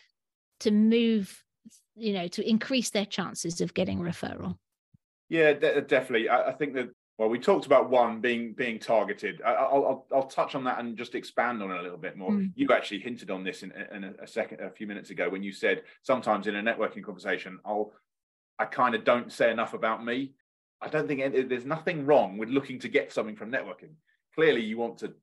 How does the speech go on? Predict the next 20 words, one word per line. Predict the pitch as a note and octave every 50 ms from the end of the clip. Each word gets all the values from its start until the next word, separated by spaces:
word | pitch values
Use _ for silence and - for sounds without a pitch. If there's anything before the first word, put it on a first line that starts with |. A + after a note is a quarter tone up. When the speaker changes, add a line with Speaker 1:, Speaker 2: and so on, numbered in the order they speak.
| _ _ _
Speaker 2:
be | G#2
building | F2 A2 G#2+ G2+ G2+ F#2+
relationships | F#2+ G2 F#2+ - - - G#2+ F2+ F#2+
and | F#2 -
trying | G#2+ F#2 F2+
to | A2+
help | B2+ - -
people. | G#2 F#2 G2
That's, | G2+ A#2 - - -
that's, | - - - - - - _ _ _ _ _ _
you | B2+ A#2+
know, | G2 F2+ G2
that's | G#2 A2 - - - _
gotta | A#2+ A2+ G2
be | G2 G2+
your | G2+ G2
first | - C#3 C#3 B2+ - - - _ _ _ _ _ _ _ _ _
port | - G2 F#2+ -
of | -
call. | - G2+ F2 F#2 G2 F#2+